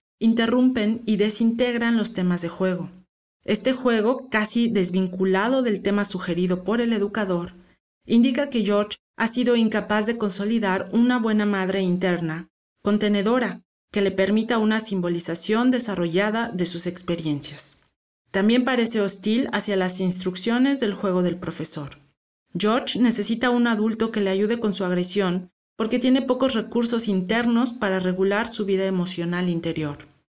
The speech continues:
El juego imaginario lleno de agresión puede ser utilizado como un reflejo de apegos pobres que incluyen la preocupante falta de relación con los demás. En contraste con George, Alex muestra secuencias en su juego,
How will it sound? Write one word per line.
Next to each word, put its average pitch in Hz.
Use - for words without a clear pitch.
El 185
juego 226
imaginario 208
lleno 208
de 202
agresión 202
puede 285
ser 294
utilizado 202
como 208
un 247
reflejo 220
de 208
apegos 220
pobres 220
que 226
incluyen 254
la 226
preocupante 220
falta 214
de 202
relación 175
con 190
los 156
demás. 156
En 214
contraste 233
con 226
George, 190
Alex 262
muestra 233
secuencias 208
en 185
su 180
juego, 185